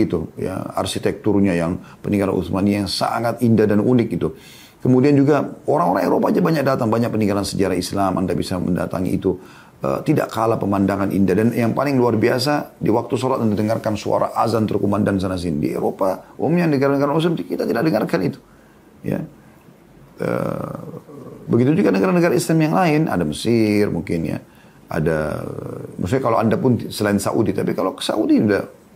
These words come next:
lain. Anda bisa minum kopi bersama, berdua sama istri di, eh, teras, eh, restoran hotel misalnya. Ya, apalagi kalau Anda nginap di hotel bintang lima,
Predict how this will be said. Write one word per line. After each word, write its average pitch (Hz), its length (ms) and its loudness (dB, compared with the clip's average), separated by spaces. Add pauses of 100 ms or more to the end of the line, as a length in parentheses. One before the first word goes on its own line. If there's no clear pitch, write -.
(140)
lain. 110 240 -2 (320)
Anda 147 240 2
bisa 131 640 2
minum 123 320 4
kopi 127 320 2
bersama, 104 560 2
berdua 95 400 2
sama 95 240 -2
istri 92 400 0 (380)
di, 90 560 2
eh, - 480 -10
teras, 104 640 -2 (240)
eh, 78 400 -8
restoran 98 480 -2
hotel 101 400 -2
misalnya. 87 400 -4 (480)
Ya, - 180 -8
apalagi 95 240 0
kalau - 160 -2
Anda 95 240 -2
nginap 98 380 0
di 78 320 -4 (240)
hotel 87 240 -2
bintang 85 260 -2
lima, 95 320 2